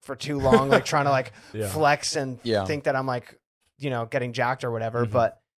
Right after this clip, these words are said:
Speaker 1: it's just, it, I mean, it's, it's the truth. Does it take up m-, a lot or most of your thought life?
Speaker 2: Yeah.
Speaker 3: Yeah.
Speaker 2: Yeah. And I mean, it's always about balance, right? Because I'm going through this new phase of, like, finally exercising,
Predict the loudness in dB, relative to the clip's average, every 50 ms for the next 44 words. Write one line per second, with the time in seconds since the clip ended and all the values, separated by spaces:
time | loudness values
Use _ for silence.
0 | _ _ _ _ _ _ _ -8 -6 -6 -2 0 0 0 0 -2 -6 -12 -14 _
1 | _ _ _ _ _ _ _ _ -8 -8 -8 -4 -2 0 0 2 2 2 0 0
2 | -2 -6 -6 -6 -8 -10 -8 -6 -4 -4 -4 -4 -8 _ _ _ _ _ -4 -2
3 | 0 0 0 -2 -2 -2 -2 0 0 0 0 0 -2 _ _ _ _ _ _ _
4 | _ _ _ _ _ _ _ _ _ _ _ _ -10 -8 -8 -8 -12 _ _ _
5 | -2 -2 0 2 2 2 2 2 0 -4 _ _ _ _ _ -4 -4 -2 0 0
6 | 0 -2 -2 -4 -10 -14 -14 -12 -12 -12 -12 -12 -16 -20 -20 _ _ -6 -4 -4
7 | -4 -4 -6 -6 -10 -14 -16 _ _ _ _ _ _ _ _ _ _ _ _ _
8 | _ _ -12 -12 -12 -12 _ _ _ _ _ _ _ _ _ _ -6 -6 -4 -2
9 | -2 0 0 0 -2 0 2 4 4 4 4 2 2 0 0 2 2 2 0 0
10 | 0 -2 -2 0 2 2 2 0 -2 -4 -4 -4 -4 -4 -2 -2 0 2 4 4
11 | 2 4 2 2 2 2 2 2 2 0 0 2 4 4 4 4 4 2 2 2
12 | 2 2 2 0 -2 _ _ _ _ _ -20 -4 0 2 2 4 2 2 0 0
13 | 0 0 -2 -2 -4 -4 -6 -6 -6 -8 -10 -4 -2 0 0 0 0 0 -2 -4
14 | -4 -6